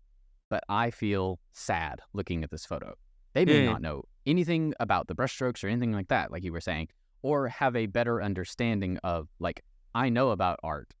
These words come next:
Speaker 1: I couldn't do that, but I know about art enough to see and create a story," maybe.
Speaker 2: Yeah.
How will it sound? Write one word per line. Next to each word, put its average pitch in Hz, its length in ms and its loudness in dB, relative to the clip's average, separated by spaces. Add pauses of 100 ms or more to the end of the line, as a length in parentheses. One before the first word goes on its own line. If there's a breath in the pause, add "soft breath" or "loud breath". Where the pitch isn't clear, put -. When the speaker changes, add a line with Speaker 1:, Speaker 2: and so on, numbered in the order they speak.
Speaker 1:
I 98 60 -4
couldn't 95 380 -2
do 175 180 2
that, 80 200 -2
but 87 100 -6
I 90 80 0
know 123 140 2
about 101 220 0
art 95 280 -2 (140)
enough 98 360 0
to 85 260 -6 (100)
see 87 720 -2 (300)
and 92 140 -2
create 120 360 2
a 85 60 -2
story," - 360 -4
maybe. 65 400 -6 (460)
Speaker 2:
Yeah. 110 280 4